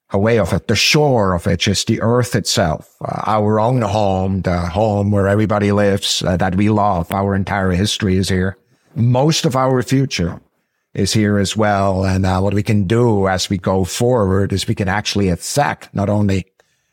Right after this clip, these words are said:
how that shore area is, the health of that, using the tools that we're learning as we're going out there. But equally importantly, we can also learn more, wade deeper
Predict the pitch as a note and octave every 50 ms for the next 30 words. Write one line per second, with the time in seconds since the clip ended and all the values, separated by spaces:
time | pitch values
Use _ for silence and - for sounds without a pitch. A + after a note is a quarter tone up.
0 | _ _ _ _ _ _ - E2+ E2+ F#2 G2 F#2+ F2+ G2 - - - C#3 B2+ B2+
1 | A#2+ G#2+ G2 G2 F#2+ F#2+ F#2+ F#2+ G2 G2 G2 F#2+ F2+ F#2 G2 F#2 A2+ B2 A#2 G2+
2 | F#2+ G2+ G2 - - G2+ E2+ - A#2 - - - - - - - - - E2+ E2+
3 | - - G#2 A2 C3 C#3 D3+ C#3+ - D3+ C3+ A2 A#2 A2 - - C3+ C3+ B2 A2
4 | G2 - G#2 G2+ F#2+ G#2 G#2+ G#2+ G#2+ A2 A2 G#2+ G2+ G2 G2 F#2 - - E2+ -
5 | - F#2 F#2+ F#2+ F2+ F2 E2 F2+ - - - - - - - - - - - -
6 | - - - _ _ - - B2+ C3+ - - B2+ A#2+ A2+ G#2 F#2 - A2 F#2+ F#2
7 | F#2+ F#2 E2+ E2+ F2+ F#2 F2 G2+ G2+ F2 - F#2+ F#2+ G2 G2 G2+ - - - G2+
8 | F#2 F#2+ G2 G#2 - _ _ _ _ _ _ _ _ _ _ _ _ - A2+ A#2+
9 | A#2+ B2 B2 A#2 A2+ A2+ B2+ B2+ A2+ G2 G2 F#2+ E2+ F2 G#2 A#2 A#2+ B2+ B2+ -
10 | - - - C3 D#3 E3+ - - A2+ F#2 F#2 F#2 -